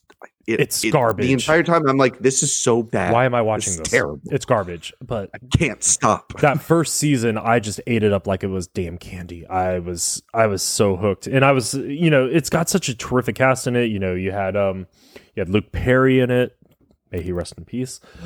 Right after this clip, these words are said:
Speaker 2: Uh, you had, um,
Speaker 1: Yeah.
Speaker 2: Skeet Ulrich in it. Uh, you know, so, I mean,
Speaker 1: Yeah.
Speaker 2: being a big fan of Scream, I was so excited
Speaker 1: Yep.
Speaker 2: to see him in it.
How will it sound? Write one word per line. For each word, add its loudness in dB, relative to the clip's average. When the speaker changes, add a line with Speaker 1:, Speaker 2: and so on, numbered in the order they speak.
Speaker 2:
Uh, 2
you 2
had, 2
um, 0
Speaker 1:
Yeah. -2
Speaker 2:
Skeet -2
Ulrich 2
in 2
it. 0
Uh, 0
you -4
know, 2
so, 2
I 4
mean, -2
Speaker 1:
Yeah. -8
Speaker 2:
being 0
a -4
big -2
fan -2
of -6
Scream, -4
I -4
was -6
so -2
excited 4
Speaker 1:
Yep. -10
Speaker 2:
to -12
see -8
him 0
in 0
it. -2